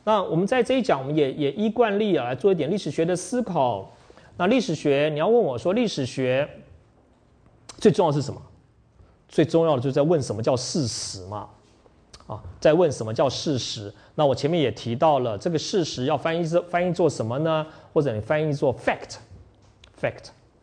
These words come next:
哦，其实我们都在找各种的 facts 嘛，facts。那人、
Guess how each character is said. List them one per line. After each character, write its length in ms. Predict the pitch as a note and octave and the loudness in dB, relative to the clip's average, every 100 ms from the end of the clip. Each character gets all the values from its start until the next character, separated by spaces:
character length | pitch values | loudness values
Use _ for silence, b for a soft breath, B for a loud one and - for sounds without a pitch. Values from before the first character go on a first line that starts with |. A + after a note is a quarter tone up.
| _ - | _ -16
哦， 120 | A2+ B B | -16 B B
其 80 | - | 4
实 40 | F3+ | 6
我 60 | |
们 60 | D3+ | 6
都 120 | G#3 | 0
在 240 | - A3+ | 0 -4
找 160 | F#3+ G2 | -2 -2
各 180 | D#3+ A3+ | 2 2
种 140 | G#2+ | 2
的 60 | G2+ | -8
facts 400 | - B2+ - - | -8 -10 -12 -20
嘛， 160 | - _ _ _ _ - | -20 _ _ _ _ -16
facts。 320 | - - - b b b | -16 -18 -20 b b b
那 220 | - E3+ C#3+ | 0 2 4
人、 420 | C3+ C#3 F3+ | 4 4 4